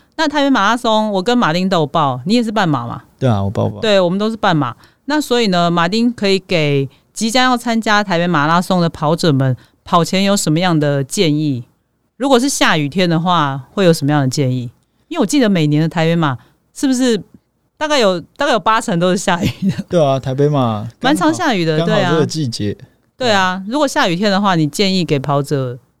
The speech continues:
Speaker 1: 什么样的方向？
Speaker 2: 下雨天的话，就是
Speaker 1: 嗯。
Speaker 2: 跑前当然可以穿着雨衣，
Speaker 1: 嗯。
Speaker 2: 对不对？不一定要买，因为有那种马拉松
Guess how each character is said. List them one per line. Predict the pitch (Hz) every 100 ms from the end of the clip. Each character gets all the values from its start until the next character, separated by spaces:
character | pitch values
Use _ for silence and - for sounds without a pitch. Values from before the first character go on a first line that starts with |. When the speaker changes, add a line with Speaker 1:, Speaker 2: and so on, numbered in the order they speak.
| _ _
Speaker 1:
什 | - 156
么 | 143
样 | 160 156
的 | 135
方 | 131 139 139
向？ | - 143 - _ _ _ _
Speaker 2:
下 | - 190 127
雨 |
天 | 127 156
的 | 151 135
话， | 147 127
就 | 123 117
是 | 120 113 107
Speaker 1:
嗯。 | 170 143 127
Speaker 2:
跑 | - 123 120 113
前 | - 113 113 120
当 | 135
然 | 127 113
可 | 117
以 | 117
穿 | 107 - 117
着 | 113 110 104 98 95 95 - -
雨 | 113 107 110
衣， | 131 139 - _
Speaker 1:
嗯。 | 202 214 208 196 185 180 170
Speaker 2:
对 | 143
不 |
对？ | 107 101 101 117 -
不 | 190
一 | 143
定 | 165
要 | 170 160
买， | 135 113 107 101 98 -
因 | 139
为 | 151
有 | 117
那 | 120 127
种 | 117 104 101 - - _ _ _
马 | 113 107
拉 | 113 127
松 | 131 131 127 131